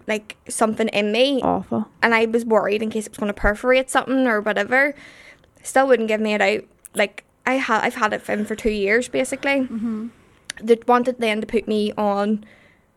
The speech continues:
Speaker 1: the pill on top of
Speaker 3: On top of the coil?
Speaker 1: the coil.
Speaker 3: What the hell are they
Speaker 1: Which
Speaker 3: trying to do to you?
Speaker 1: I know, which I really didn't wanna do, but I was so desperate 'cause the pain was getting really bad to try it. So I went anyway, got my B M I done,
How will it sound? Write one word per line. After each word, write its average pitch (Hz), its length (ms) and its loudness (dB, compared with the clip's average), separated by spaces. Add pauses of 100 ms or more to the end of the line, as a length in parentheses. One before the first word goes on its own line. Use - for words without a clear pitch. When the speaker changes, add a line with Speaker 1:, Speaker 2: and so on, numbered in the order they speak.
(160)
Speaker 1:
the 214 80 -2
pill 220 320 0
on 226 160 -2
top - 380 -4
of 269 500 -4
Speaker 3:
On 233 100 -4
top 226 220 -6
of 262 40 -4
the 247 60 -4
coil? 247 320 2
Speaker 1:
the 339 80 -2
coil. 254 400 4 (140)
Speaker 3:
What 539 240 4
the 359 120 4
hell 220 300 2
are 262 100 0
they 254 120 2
Speaker 1:
Which 254 80 -4
Speaker 3:
trying 247 200 0
to 233 80 -2
do 262 80 0
to 311 60 -2
you? 403 180 2
Speaker 1:
I 254 60 8
know, 226 200 4
which 240 180 0
I 262 80 6
really 247 340 6
didn't 220 320 0
wanna 214 220 -2
do, 214 240 2
but 226 120 -2
I 220 120 4
was 226 160 -2
so 220 120 -2
desperate 220 400 -2
'cause 233 180 -4
the 226 60 -6
pain 214 240 -2
was 226 140 -2
getting 226 240 -2
really 220 220 -2
bad 247 400 2 (280)
to 247 80 4
try 233 360 4
it. - 100 -12
So 220 400 2
I 262 160 4
went 214 260 0
anyway, 220 600 -2
got - 160 -4
my 240 80 -4
B 226 140 2
M 214 160 0
I 202 160 0
done, 214 400 0